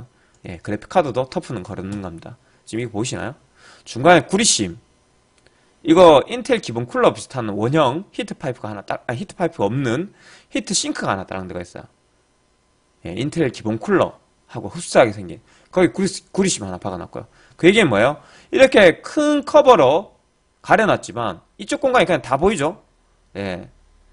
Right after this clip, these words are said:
히트싱크가 매우 작다는 겁니다. 발열 해소가 원활하지 않습니다. 펜 두 개 써봤자 의미가 없어요. 예. 펜 두 개가 무슨 의미가 있습니까? 요만한 히트싱크밖에 없는데 히트 파이프도 없고. 그래서 그런지 이놈은 온도가 칠십이 도 나와요.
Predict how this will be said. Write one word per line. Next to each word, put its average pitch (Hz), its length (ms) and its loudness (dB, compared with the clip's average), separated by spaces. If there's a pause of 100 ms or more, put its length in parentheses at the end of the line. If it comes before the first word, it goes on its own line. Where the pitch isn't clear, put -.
(180)
히트싱크가 254 580 -2
매우 185 220 4
작다는 226 420 2
겁니다. 92 400 -8 (400)
발열 185 300 2
해소가 156 400 0
원활하지 143 400 2
않습니다. 92 380 -10
펜 254 180 -2
두 247 100 -6
개 285 120 0
써봤자 208 320 -4
의미가 226 280 4
없어요. 165 440 0 (220)
예. 95 320 -6 (280)
펜 254 180 2
두 185 140 -8
개가 240 180 6
무슨 113 240 -6
의미가 135 280 -2
있습니까? 135 420 -4
요만한 117 480 0 (240)
히트싱크밖에 120 640 -10
없는데 92 460 -8 (120)
히트 - 200 -8
파이프도 - 360 -6
없고. 98 340 -10 (440)
그래서 220 240 4
그런지 175 560 4
이놈은 233 380 6
온도가 208 400 4
칠십이 240 440 0
도 262 160 6
나와요. 104 440 2